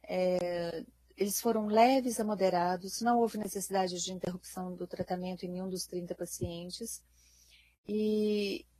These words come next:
dentro dos efeitos adversos clínicos foram relatados dor local,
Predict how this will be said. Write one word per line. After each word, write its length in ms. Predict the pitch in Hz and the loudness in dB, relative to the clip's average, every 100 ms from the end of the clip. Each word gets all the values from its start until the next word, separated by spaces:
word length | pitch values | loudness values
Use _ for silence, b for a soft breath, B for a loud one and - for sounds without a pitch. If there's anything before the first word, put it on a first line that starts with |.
| - | 4
dentro 420 | 220 247 - 233 | 6 6 -2 -6
dos 360 | - 214 208 190 | -2 0 0 2
efeitos 480 | 196 190 214 202 | 2 2 0 -2
adversos 560 | 202 185 190 190 - 185 | -4 0 0 0 -4 -6
clínicos 520 | - 208 185 180 180 | 0 0 0 -6 -8
foram 200 | - 190 | -4 -4
relatados 600 | 196 190 185 185 180 - | 0 0 0 0 -2 -4
dor 180 | - 208 | -2 0
local, 580 | 214 208 196 185 190 180 | 0 -2 0 0 0 -2